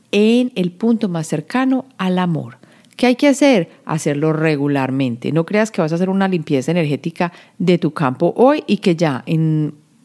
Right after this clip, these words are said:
ocho meses ya no hay que hacer, o-, después ya no hay que hacer más. No, eso no es así. Es como bañarte todos los días.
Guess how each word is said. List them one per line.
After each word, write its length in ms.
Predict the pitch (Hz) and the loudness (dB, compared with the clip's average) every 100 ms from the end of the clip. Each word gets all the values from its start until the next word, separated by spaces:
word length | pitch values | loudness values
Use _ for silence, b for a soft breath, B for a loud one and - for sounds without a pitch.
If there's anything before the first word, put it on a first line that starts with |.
| _ - | _ 0
ocho 300 | 185 208 247 | 2 2 4
meses 320 | 311 269 214 | 4 4 2
ya 120 | 170 | 2
no 80 | 160 | 0
hay 80 | 170 | -2
que 120 | 175 | -2
hacer, 220 | 170 180 | 0 0
o-, 120 | 180 - | 0 -4
después 760 | 175 180 - 196 - 240 151 | -6 -6 -2 -2 2 2 2
ya 240 | 165 135 - | 0 -2 -2
no 80 | 160 | -2
hay 120 | 160 160 | 0 -2
que 120 | 190 | -2
hacer 160 | 180 | -2
más. 160 | 214 170 | 0 0
No, 380 | 226 320 226 165 | 2 2 2 0
eso 160 | 170 | 0
no 80 | 233 | -2
es 80 | 247 | -2
así. 400 | 254 - 254 156 B B B | -2 0 -2 -2 B B B
Es 140 | 196 - | -4 -2
como 340 | 262 240 180 B B B | 0 2 0 B B B
bañarte 480 | - 175 170 147 180 | -4 0 0 -2 -2
todos 260 | 170 185 185 | 2 4 4
los 180 | 165 147 | 2 2
días. 360 | 165 - - | 0 0 -8